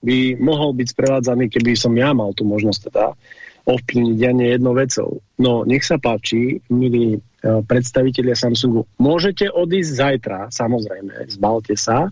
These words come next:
ale teraz tu nápochoduje polícia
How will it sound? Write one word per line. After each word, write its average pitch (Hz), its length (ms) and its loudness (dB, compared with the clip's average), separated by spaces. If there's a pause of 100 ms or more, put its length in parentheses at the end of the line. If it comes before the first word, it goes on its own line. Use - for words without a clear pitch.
(520)
ale 139 640 0
teraz 175 320 0
tu 143 160 -4
nápochoduje 151 720 0
polícia 123 640 0